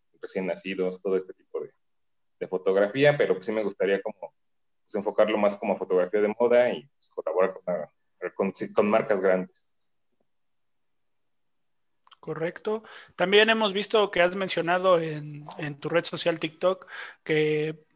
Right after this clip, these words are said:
Speaker 2: estás realizando cursos de, ¿son de fotografía o cómo tomar la fotografía? Más o menos, ¿cómo es el curso?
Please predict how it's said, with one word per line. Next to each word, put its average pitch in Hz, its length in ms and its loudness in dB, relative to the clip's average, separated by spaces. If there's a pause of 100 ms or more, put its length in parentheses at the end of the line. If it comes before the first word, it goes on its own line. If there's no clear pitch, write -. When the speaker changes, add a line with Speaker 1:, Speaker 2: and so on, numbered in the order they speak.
(160)
Speaker 2:
estás 196 260 2
realizando 202 640 4
cursos 247 680 4
de, 156 480 2
¿son 233 180 2
de 262 100 8
fotografía 220 840 4
o 165 160 4
cómo 196 240 0
tomar 175 280 2
la 165 80 2
fotografía? 202 840 -2
Más 226 180 0
o 247 40 -2
menos, 247 200 -4
¿cómo 240 200 0
es - 80 0
el 175 160 -2
curso? 190 400 -4